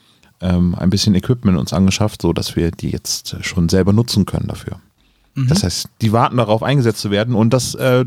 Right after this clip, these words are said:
Speaker 1: haben wir nur machen können durch un-, die Unterstützer von, vom S S P.
Speaker 2: Genau, durch unsere wundervollen Patreons.
Speaker 1: Ja, aber da reden wir nachher später nochmal drüber,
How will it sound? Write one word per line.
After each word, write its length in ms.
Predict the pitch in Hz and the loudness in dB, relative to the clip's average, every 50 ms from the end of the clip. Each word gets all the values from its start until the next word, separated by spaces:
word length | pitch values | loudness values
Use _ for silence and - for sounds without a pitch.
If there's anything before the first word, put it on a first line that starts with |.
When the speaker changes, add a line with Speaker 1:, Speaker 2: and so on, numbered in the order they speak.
| 123 - | -2 -4
Speaker 1:
haben 220 | 113 120 127 127 | -2 0 2 4
wir 180 | 123 123 120 120 | 4 4 4 6
nur 360 | 123 123 123 123 127 127 123 123 | 6 4 4 4 4 4 4 2
machen 260 | 123 123 - 131 117 | 0 0 0 -2 -2
können 340 | - 123 113 120 120 120 120 - - - - - - - - - | 0 0 0 2 0 -2 -2 -8 -20 -20 -20 -20 -20 -16 -4 0
durch 220 | 110 110 107 - | 2 2 2 2
un-, 280 | 65 92 92 80 69 - | 0 2 2 0 0 -2
die 120 | - 113 101 | 0 2 4
Unterstützer 480 | 104 117 123 - - - - - - - | 4 4 4 2 2 0 0 -4 -4 -4
von, 400 | - - - - 95 98 - 80 - | -4 -6 -6 -6 -6 -8 -8 -10 -6
vom 220 | - 87 85 82 | -4 -2 -2 -2
S 160 | 82 - - | -2 -4 -6
S 100 | 87 - | -8 -8
P. 240 | - - - - 92 87 - _ _ - | -8 -8 -8 -8 -8 -12 -16 _ _ -10
Speaker 2:
Genau, 260 | - 127 117 104 101 - - 131 - _ - | -6 -6 -6 -6 -8 -12 -18 -20 -20 _ -10
durch 200 | 117 - - - | -10 -8 -8 -8
unsere 260 | 117 113 120 120 117 | -8 -6 -6 -6 -2
wundervollen 480 | 123 127 127 127 120 - 127 120 120 117 | -2 -2 -2 -2 -4 -4 -6 -4 -6 -4
Patreons. 580 | - 135 131 - - 101 85 80 90 - - - | -6 -6 -8 -8 -8 -10 -10 -10 -10 -12 -6 -6
Speaker 1:
Ja, 120 | 101 113 | -2 0
aber 140 | 120 117 113 | 2 2 4
da 80 | 120 123 | 4 2
reden 260 | 123 117 135 139 135 | 2 4 2 4 4
wir 80 | 127 117 | 4 2
nachher 280 | 113 107 110 110 95 | 4 4 4 2 2
später 320 | 95 - - 92 98 107 104 | 0 -2 -4 -2 0 2 4
nochmal 220 | 101 101 101 98 | 4 4 4 4
drüber, 400 | 101 104 104 98 98 92 92 | 4 2 2 4 2 2 0